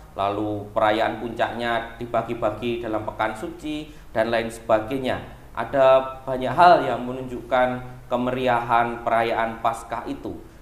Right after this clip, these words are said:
Karena memang kebangkitan ini adalah sumber dari segala iman dalam iman Kristiani itu. Seperti terlihat dalam bacaan-bacaan pada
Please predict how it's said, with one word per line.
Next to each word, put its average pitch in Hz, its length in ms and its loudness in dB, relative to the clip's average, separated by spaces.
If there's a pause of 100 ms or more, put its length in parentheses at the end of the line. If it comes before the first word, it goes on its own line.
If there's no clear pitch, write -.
Karena 139 240 0
memang 170 400 2
kebangkitan 143 720 0
ini 196 320 0
adalah 127 400 0
sumber 147 720 -4 (320)
dari 127 480 -2
segala 113 960 2 (240)
iman 123 560 0
dalam 110 560 2
iman 113 460 -4
Kristiani 123 580 -2
itu. 127 320 -6 (400)
Seperti 165 480 -2
terlihat 160 560 2
dalam 123 320 2
bacaan-bacaan 120 960 -2
pada 113 720 0